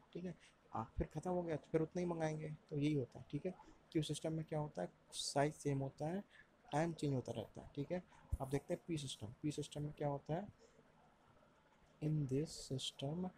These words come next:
inventory is revised after a fixed period of time and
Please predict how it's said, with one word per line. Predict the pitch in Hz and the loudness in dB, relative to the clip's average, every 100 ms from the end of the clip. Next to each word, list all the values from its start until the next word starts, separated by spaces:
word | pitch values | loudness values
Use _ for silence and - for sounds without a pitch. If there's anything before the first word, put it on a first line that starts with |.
| - - | -16 -6
inventory | 143 143 139 139 147 - 175 175 - 151 | 0 4 4 4 2 0 -2 -2 -2 0
is | 160 175 180 - - - 127 123 | 0 0 -4 -6 -20 -14 -10 -2
revised | 127 127 139 160 151 - - | -2 2 0 0 -2 -6 -6
after | 139 143 - 170 170 | -4 -4 -4 -4 -4
a | 160 - | -6 -2
fixed | 185 - - - | -2 -2 -12 -4
period | 135 135 151 156 | -2 2 0 2
of | 143 - - | -6 -6 -6
time | 143 160 180 - - - - | -4 -2 -4 -8 -18 -20 -4
and | 151 156 | 0 2